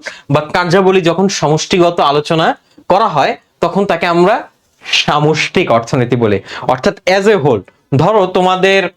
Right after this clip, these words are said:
স্কুলে তোমরা হচ্ছে পঞ্চাশ জন ইকোনমিক্স পড়ো,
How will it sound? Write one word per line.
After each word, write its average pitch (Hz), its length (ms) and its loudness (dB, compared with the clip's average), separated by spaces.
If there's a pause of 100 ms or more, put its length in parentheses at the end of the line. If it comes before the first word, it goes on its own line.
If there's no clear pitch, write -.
(120)
স্কুলে 190 380 0
তোমরা 180 300 2
হচ্ছে 180 480 0
পঞ্চাশ 185 220 2
জন 170 280 0 (260)
ইকোনমিক্স 165 440 0
পড়ো, 127 220 -2